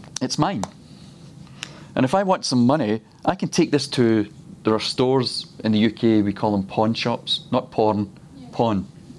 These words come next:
Speaker 1: <laughs> pawnbrokers. And I can say to the guy, "I need some cash. How much will you give me for my iPhone six?" And he said, "Pff, dude, we're on the iPhone seven now. It's not worth much.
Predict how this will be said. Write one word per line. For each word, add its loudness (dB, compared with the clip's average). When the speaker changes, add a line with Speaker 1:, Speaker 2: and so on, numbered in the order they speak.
Speaker 1:
<laughs> -6
pawnbrokers. -2
And 2
I -2
can 0
say 4
to 0
the 6
guy, 4
"I 2
need 4
some 0
cash. 0
How 2
much 2
will 6
you 6
give 2
me 4
for -2
my 2
iPhone 0
six?" -2
And 0
he 2
said, 0
"Pff, -4
dude, 4
we're 2
on 2
the 2
iPhone 0
seven 2
now. 4
It's -2
not -2
worth -2
much. -2